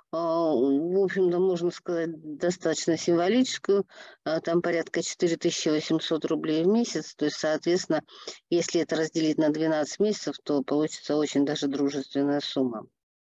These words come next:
А, зачем нам это нужно?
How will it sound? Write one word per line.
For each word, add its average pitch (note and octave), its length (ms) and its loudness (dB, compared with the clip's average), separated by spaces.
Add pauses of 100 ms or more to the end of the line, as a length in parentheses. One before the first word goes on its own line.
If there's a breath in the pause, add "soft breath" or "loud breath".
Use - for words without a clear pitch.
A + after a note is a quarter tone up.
(1120 loud breath)
А, D#3 460 0 (240)
зачем F3+ 420 4
нам F#3 200 6
это E3+ 200 2
нужно? D3+ 480 2